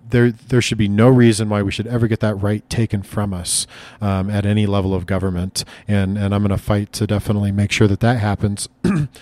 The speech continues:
But then lastly, I think we need to be really considerate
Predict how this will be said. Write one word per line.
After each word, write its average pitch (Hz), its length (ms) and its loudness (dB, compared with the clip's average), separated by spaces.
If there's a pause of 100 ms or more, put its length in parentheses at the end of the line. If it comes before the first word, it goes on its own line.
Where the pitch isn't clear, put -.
(140)
But 147 120 0
then 151 120 4
lastly, 151 380 2
I 120 60 2
think 147 180 -2
we 143 80 2
need 135 160 2
to 127 120 4
be 131 200 2
really 135 300 6
considerate 135 680 0